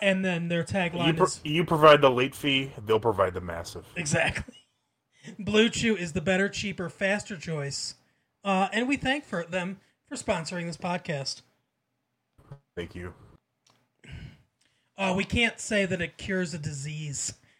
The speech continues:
Speaker 1: That's one of the, <laughs> that's one of the restrictions. I guess that's an F D A
Speaker 2: Oh.
Speaker 1: restriction.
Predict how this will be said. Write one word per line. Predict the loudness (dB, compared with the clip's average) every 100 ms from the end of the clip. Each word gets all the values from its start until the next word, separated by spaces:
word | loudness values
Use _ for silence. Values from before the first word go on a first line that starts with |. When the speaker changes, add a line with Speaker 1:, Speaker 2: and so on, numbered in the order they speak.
| _
Speaker 1:
That's | -10 -8 -4
one | -2
of | -2
the, | -2 -6 -12 -20
<laughs> | -20 4
that's | 6 6 -2
one | 0 2
of | 2
the | 2 0 -4 -20 -6
restrictions. | -4 -4 -2 -4 -2 -6 -6 -8 0
I | 2
guess | 2 0
that's | -8
an | -8
F | -8
D | -6
A | -4 -4
Speaker 2:
Oh. |
Speaker 1:
restriction. | -8 -8 -10 -10 -14